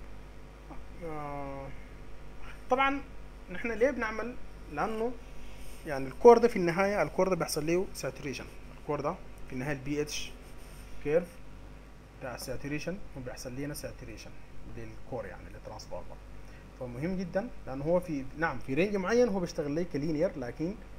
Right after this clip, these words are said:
ممكن في لحظة بيكون إذا الفلكس زاد عن قيمة معينة، بخش في حالة بتاعت saturation.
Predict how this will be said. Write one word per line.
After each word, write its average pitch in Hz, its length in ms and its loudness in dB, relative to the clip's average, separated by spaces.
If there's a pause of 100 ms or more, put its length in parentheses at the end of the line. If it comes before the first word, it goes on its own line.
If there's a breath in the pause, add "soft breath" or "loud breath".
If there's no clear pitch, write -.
(320)
ممكن 160 280 0
في 151 160 -2
لحظة 156 360 0 (1800)
بيكون 123 800 -4 (340)
إذا 135 140 -4
الفلكس 165 340 4 (380)
زاد 151 280 6
عن 135 280 -2 (920)
قيمة 151 180 2
معينة، 170 360 -2
بخش 165 300 -6
في - 100 -8
حالة 151 260 -2
بتاعت 113 300 -8
saturation. 98 500 -8